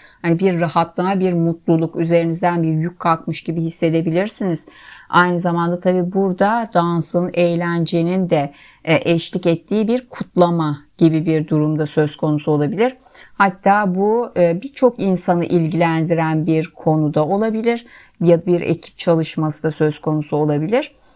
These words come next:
Yani burada tabii ki bir artık, e, hani zorlu bir görevin bitirilmesinin neticesinde artık molanın da hak edildiği, e, bir zamanı anlatıyor. E,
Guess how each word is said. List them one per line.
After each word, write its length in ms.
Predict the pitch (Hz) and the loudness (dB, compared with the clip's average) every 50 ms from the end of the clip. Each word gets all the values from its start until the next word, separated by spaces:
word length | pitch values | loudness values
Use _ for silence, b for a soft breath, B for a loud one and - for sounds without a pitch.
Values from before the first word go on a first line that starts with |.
| b b - | b b -8
Yani 160 | 208 214 233 262 | -6 -4 -2 0
burada 500 | 269 240 196 - 208 220 247 254 247 247 | 0 0 2 2 2 2 2 0 -2 -2
tabii 300 | - 202 170 165 165 - | -2 -2 0 -2 -2 -4
ki 160 | - 202 202 | -4 -2 0
bir 260 | 208 208 220 208 - - | 0 2 0 0 -2 -2
artık, 500 | 180 170 165 165 - - 233 233 - - | 0 0 0 0 -2 -4 -6 -6 -4 0
e, 100 | - 175 170 165 165 160 160 156 156 156 160 165 - | 2 2 2 2 0 -2 -2 -2 -2 -4 -6 -6 -6
hani 160 | - 160 156 | -4 -4 -4
zorlu 640 | 156 160 - 180 180 180 185 185 185 196 214 220 185 | -2 0 2 2 4 4 2 0 0 0 -2 -2 0
bir 180 | 175 170 170 | 0 0 0
görevin 560 | 165 - 170 170 170 170 170 165 165 165 160 | 0 0 0 0 2 0 0 -2 -2 -2 -2
bitirilmesinin 760 | 175 170 - - 190 175 170 165 160 160 160 - - 165 160 165 | -4 -4 -2 0 0 0 2 0 -2 -2 -4 -4 -2 -2 0 0
neticesinde 840 | 180 180 185 - 170 190 170 165 160 - - 165 165 226 277 330 320 B B B B - | -2 -2 -4 -8 -6 -4 -4 -4 -4 -4 -6 -4 -4 -4 -4 -6 -8 B B B B -2
artık 320 | 180 180 180 185 - - | 0 0 0 -2 -2 -2
molanın 680 | - 180 185 202 214 214 196 180 180 170 165 165 165 151 | 0 0 0 0 0 0 0 0 0 0 0 -2 -2 0
da 240 | 202 233 269 285 277 - | 0 0 0 -2 -4 -6
hak 220 | - 170 - - | -6 -6 -2 0
edildiği, 760 | 180 170 160 170 165 160 156 156 185 170 175 190 185 160 151 b b b b b b b - | 0 0 2 0 0 0 0 0 0 0 2 2 0 -2 -4 b b b b b b b -2
e, 300 | 160 151 151 147 147 147 160 | 0 2 2 2 0 0 0
bir 160 | 175 180 196 | 0 -2 0
zamanı 640 | 202 190 185 170 160 160 160 160 156 156 160 165 170 - | 0 0 0 0 0 0 0 0 0 0 -2 -2 -2 -2
anlatıyor. 640 | 160 156 151 151 151 151 151 151 - - 170 214 285 330 - _ _ b b b b b b b _ _ - | -2 0 0 0 0 -2 -4 -4 -6 -6 -4 -4 -4 -6 -8 _ _ b b b b b b b _ _ -8
E, 40 | - | -6